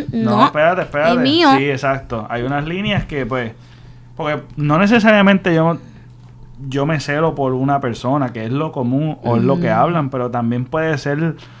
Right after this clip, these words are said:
Speaker 2: un vicio, puede ser cualquier cosa, qué sé yo, que
Speaker 1: Actitudes.
Speaker 2: atente, que atente con nuestra relación. Yo creo que son celos sanos y saludables.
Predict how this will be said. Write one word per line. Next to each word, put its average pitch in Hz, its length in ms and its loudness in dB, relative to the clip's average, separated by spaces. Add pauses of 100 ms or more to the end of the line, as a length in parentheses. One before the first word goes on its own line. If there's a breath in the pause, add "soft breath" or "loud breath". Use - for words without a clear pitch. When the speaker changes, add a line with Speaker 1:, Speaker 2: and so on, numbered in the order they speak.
(260 loud breath)
Speaker 2:
un 135 220 -2
vicio, 131 560 0
puede 113 160 0
ser 135 160 -6
cualquier 165 400 -2
cosa, 131 340 -4
qué 135 80 -8
sé 220 200 -2
yo, 131 60 -2 (100)
que - 80 2
Speaker 1:
Actitudes. 214 360 6
Speaker 2:
atente, 208 380 6 (260 loud breath)
que 135 100 -2
atente 190 460 2
con 139 360 2
nuestra 131 440 0
relación. 131 920 -4
Yo 131 140 -6
creo 196 180 -4
que - 240 -6 (320)
son 151 320 -4
celos 156 600 -6
sanos 151 600 -4
y 120 80 -6
saludables. 107 800 -8